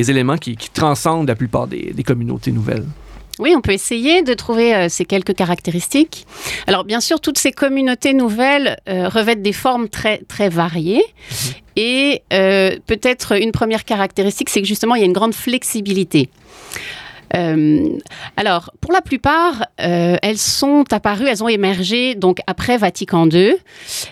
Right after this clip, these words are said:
Speaker 2: de manière assez spontanée. C'était
Speaker 1: Oui.
Speaker 2: pas des communautés qui étaient programmées.
Speaker 1: Mhm.
Speaker 2: Euh, on les a vues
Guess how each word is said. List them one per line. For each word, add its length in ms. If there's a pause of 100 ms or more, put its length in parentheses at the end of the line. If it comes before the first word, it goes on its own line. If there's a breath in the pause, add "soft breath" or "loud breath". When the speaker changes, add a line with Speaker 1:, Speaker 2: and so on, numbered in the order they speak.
(200 loud breath)
Speaker 2:
de 120
manière 320
assez 180
spontanée. 720 (140)
C'était 220
Speaker 1:
Oui. 60
Speaker 2:
pas 180
des 100
communautés 400
qui 100
étaient 140
programmées. 800 (100)
Speaker 1:
Mhm. 240 (380 loud breath)
Speaker 2:
Euh, 360
on 160
les 240
a 140
vues 420